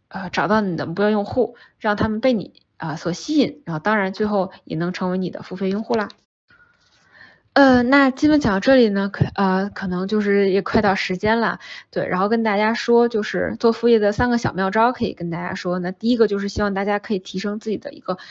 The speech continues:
写作的能力。写作能力呢，其实是一个非常强的一个杠杆儿，它可以让你在，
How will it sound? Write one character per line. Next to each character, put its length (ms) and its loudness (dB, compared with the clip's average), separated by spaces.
写 200 -10
作 140 4
的 80 6
能 240 -4
力。 160 -6
写 160 -2
作 100 6
能 220 4
力 100 4
呢， 180 4
其 200 -6
实 100 0
是 200 -2
一 120 2
个 220 2
非 180 2
常 260 -2
强 340 -4
的 80 -2
一 40 -2
个 140 -4
杠 240 -2
杆 120 -2
儿， 40 -4
它 180 -4
可 220 -6
以 80 -2
让 460 -2
你 160 -6
在， 480 -4